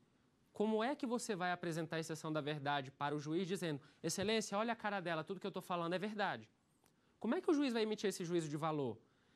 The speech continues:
A injúria afronta a honra íntima. A pessoa se sentiu ofendida, se sentiu espezinhada, se sentiu humilhada.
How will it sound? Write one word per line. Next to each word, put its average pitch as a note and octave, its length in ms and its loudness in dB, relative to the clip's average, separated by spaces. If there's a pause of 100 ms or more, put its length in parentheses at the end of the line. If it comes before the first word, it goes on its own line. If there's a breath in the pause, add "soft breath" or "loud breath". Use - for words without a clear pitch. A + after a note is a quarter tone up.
(320 soft breath)
A G3+ 160 2
injúria G3+ 680 -2
afronta G3 520 0
a F3+ 60 2
honra A3 280 -2
íntima. G#3+ 580 0 (240 loud breath)
A D#3 80 4
pessoa G#3 400 -4
se B3+ 120 -6
sentiu G#3 320 -2
ofendida, E3+ 640 0 (140 loud breath)
se - 140 -6
sentiu F3+ 340 -4
espezinhada, E3+ 840 0
se D#3+ 120 -12
sentiu F3+ 360 -4
humilhada. D3+ 600 2